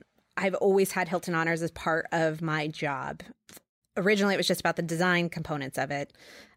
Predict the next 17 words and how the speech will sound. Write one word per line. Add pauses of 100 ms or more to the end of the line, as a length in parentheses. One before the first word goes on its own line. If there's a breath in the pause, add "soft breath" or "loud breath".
Ultimately,
it's
expanded
to
all
of
the
marketing
of
Hilton
Honors, (500 loud breath)
um,
working
with
our
program
team.